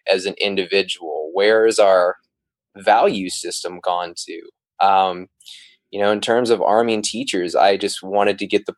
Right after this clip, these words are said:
point out there that there are teachers willing to jump through whatever hoops.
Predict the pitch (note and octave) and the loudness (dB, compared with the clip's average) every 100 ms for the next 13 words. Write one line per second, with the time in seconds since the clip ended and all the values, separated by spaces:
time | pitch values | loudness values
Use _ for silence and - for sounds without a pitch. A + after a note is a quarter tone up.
0 | - G2 G2 G#2 G2 F#2+ F#2+ - F#2+ G2 | -4 -2 0 0 -2 -2 -4 0 0 2
1 | - F#2+ - - G2+ G2+ F#2+ F#2 F2 F#2 | 2 0 -4 -12 -8 -4 -4 -6 -8 -2
2 | G#2 G#2+ A2 G#2+ - G2 F#2+ F#2 F#2 _ | 0 2 0 -4 -6 -4 -4 -4 -8 _
3 | _ _ _ _ _ F#2 G#2 G#2 G#2 - | _ _ _ _ _ -2 0 0 -4 -10
4 | G2+ G2 G2 G2 F2 F2+ - A2 C#3+ - | -4 2 2 2 0 -4 -2 -4 -4 -10
5 | - - | -14 -16